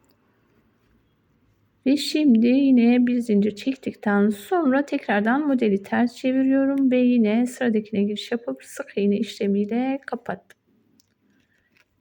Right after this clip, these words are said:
Tekrardan üç zincir çekerek sıradakine giriş yapıp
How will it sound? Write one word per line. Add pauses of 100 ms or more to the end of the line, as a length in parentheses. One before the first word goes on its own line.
Tekrardan
üç
zincir
çekerek
sıradakine
giriş
yapıp